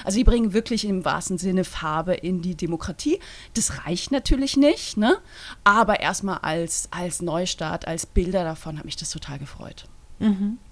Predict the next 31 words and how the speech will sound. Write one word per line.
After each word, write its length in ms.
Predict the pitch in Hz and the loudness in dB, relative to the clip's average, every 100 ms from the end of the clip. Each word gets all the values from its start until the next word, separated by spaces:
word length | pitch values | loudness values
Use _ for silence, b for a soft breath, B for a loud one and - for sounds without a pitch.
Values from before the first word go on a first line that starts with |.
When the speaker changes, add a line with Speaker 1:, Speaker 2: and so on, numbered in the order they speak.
| - - | -14 0
Speaker 2:
War 240 | 170 165 151 - | 2 2 -2 -6
sehr 200 | 151 151 151 | -4 -2 -2
eindrücklich. 800 | 139 165 160 113 - - 131 - B B B B B B B B B | -2 -4 -6 -12 -12 -8 -8 -10 B B B B B B B B B
Ich 120 | 233 - | 0 8
bin 140 | 262 | 10
einfach 220 | 240 202 | 10 8
immer 180 | 269 254 226 - | 8 8 6 0
sehr 240 | - 226 | 2 2
skeptisch, 560 | - 214 - 226 - 202 | 4 2 2 -2 2 4
wenn, 240 | 196 190 - - | 6 4 -4 -6
äh, 580 | - 190 180 175 170 165 - | 2 2 4 4 6 4 2
puncto 640 | - 190 175 - 180 165 | 2 2 2 4 6 6
Feminismus 720 | - 180 175 185 220 202 190 196 | 4 4 6 6 4 0 -2 -2
und 100 | 185 | 0
Diversität 880 | 175 170 156 - 170 - 180 185 - | 4 6 4 0 -4 6 8 8 4
vor 160 | 185 | 4
allem 380 | 160 165 170 165 - | 6 6 4 0 2
ganz 320 | 151 185 - | 4 4 6
junge 300 | 170 170 160 | 6 6 4
Frauen 640 | 151 120 139 143 135 135 - - - - - | 2 2 0 2 2 0 -2 -16 -20 -6 -2
die 80 | 160 | 2
Bühne 400 | 165 165 156 147 | 6 8 8 6
betreten, 720 | 156 - 139 127 - 147 131 b b | 0 -2 -2 -2 -2 -2 -2 b b
weil 140 | - 160 | 0 4
das 240 | 165 - | 4 2
kennen 340 | - 180 160 151 | 2 2 4 2
wir 160 | 160 - | 0 2
auch 300 | 147 160 175 | 4 6 4
seit 400 | - 160 139 147 - B B B B | 0 2 2 2 -2 B B B B
zweihundert 760 | - 147 165 196 185 185 185 - | 0 6 8 8 6 4 0 0
Jahren, 640 | 139 131 160 139 139 156 | 2 4 2 2 0 0